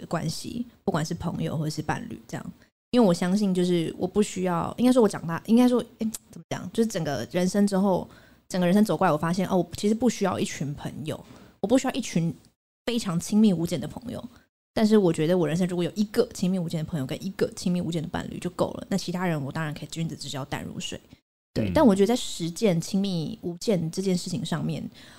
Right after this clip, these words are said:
Speaker 1: 会遇到蛮多困难的。就我会觉得很像是你跟，你想跟一个人经营亲密无间的关系，很像是你们一起住在一个房子里面。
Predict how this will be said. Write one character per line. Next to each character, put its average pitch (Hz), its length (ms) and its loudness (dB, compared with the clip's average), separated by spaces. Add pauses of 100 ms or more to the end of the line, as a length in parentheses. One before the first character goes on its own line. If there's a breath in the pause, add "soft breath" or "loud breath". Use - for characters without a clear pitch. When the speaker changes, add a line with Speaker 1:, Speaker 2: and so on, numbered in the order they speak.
(160 loud breath)
Speaker 1:
会 262 160 0
遇 226 100 2
到 190 140 2
蛮 151 160 -2
多 165 80 -4
困 - 260 -2
难 - 240 -12
的。 - 140 -14 (560)
就 226 160 4
我 185 60 4
会 220 100 2
觉 165 160 -2
得 170 100 -4
很 147 160 -6
像 185 220 0
是 170 320 -2 (600 loud breath)
你 180 100 -2
跟， 220 400 4
你 196 80 4
想 202 160 2
跟 175 120 2
一 190 60 2
个 180 80 0
人 156 100 0
经 175 160 0
营 165 120 0
亲 180 180 -2
密 180 260 0
无 175 140 -2
间 185 160 -2
的 151 100 -2
关 - 280 -4
系， 165 260 -4
很 170 100 -2
像 196 140 2
是 202 80 2
你 190 100 -4
们 151 120 -4
一 - 20 0
起 - 220 -8
住 180 160 0
在 156 200 -2
一 156 40 -4
个 170 80 -4
房 156 280 -8
子 165 120 -4
里 165 160 -6
面。 170 200 -6